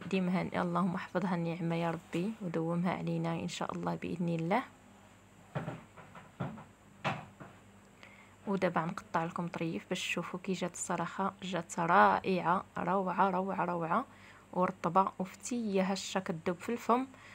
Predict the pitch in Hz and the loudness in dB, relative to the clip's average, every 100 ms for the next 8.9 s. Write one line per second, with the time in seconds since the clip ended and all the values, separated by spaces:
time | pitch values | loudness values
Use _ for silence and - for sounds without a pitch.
0 | - - 214 185 180 190 185 175 170 175 | -8 -4 -2 -2 -2 0 2 0 2 2
1 | 170 170 175 175 170 185 - 190 214 - | 2 2 2 0 0 -2 0 2 2 2
2 | 175 165 175 - 170 170 - 180 180 - | -2 0 0 0 -2 0 0 0 4 2
3 | 202 220 208 208 202 196 196 185 190 180 | 2 0 2 0 0 2 0 2 2 2
4 | 180 190 185 185 170 190 196 202 196 - | 2 0 2 0 2 0 -2 -4 -4 2
5 | 196 180 196 190 190 185 170 190 196 196 | 2 2 2 2 2 0 2 0 2 0
6 | 202 196 196 180 185 185 185 170 190 190 | 0 0 0 0 0 0 0 0 -2 0
7 | 196 190 185 180 185 190 185 185 185 185 | 2 2 2 -2 0 0 2 0 -2 0
8 | 180 190 208 196 190 180 170 170 208 | 0 2 0 -2 0 2 2 4 4